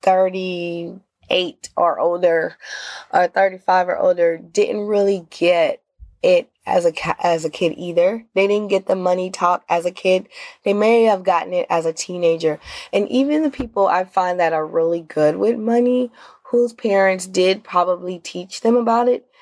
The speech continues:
didn't tell them, "Make sure you teach your kids too." So I feel like a lot of adults feel like maybe it's an adult question or an adult conversation, one. And two,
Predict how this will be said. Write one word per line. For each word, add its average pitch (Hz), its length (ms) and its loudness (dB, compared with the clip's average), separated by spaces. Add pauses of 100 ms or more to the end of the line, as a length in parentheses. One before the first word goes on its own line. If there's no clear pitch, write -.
(300)
didn't 208 340 0
tell 190 240 2
them, 160 380 -6 (240)
"Make 170 220 0
sure 170 160 0
you 156 140 -4
teach 165 260 -10
your 175 140 2
kids 160 320 -4
too." - 420 -2 (640)
So 196 800 0 (760)
I 190 100 2
feel 269 240 0
like 240 180 0
a 202 60 2
lot 196 240 2
of 190 80 -10
adults 185 400 -2
feel 185 300 0
like 170 340 -2
maybe 170 420 0
it's 165 180 -4
an 165 80 0
adult 160 440 2 (220)
question 240 600 -2
or 175 160 0
an 170 60 -4
adult 170 400 0
conversation, 190 960 -4
one. 254 380 0 (600)
And 190 260 0
two, 233 580 0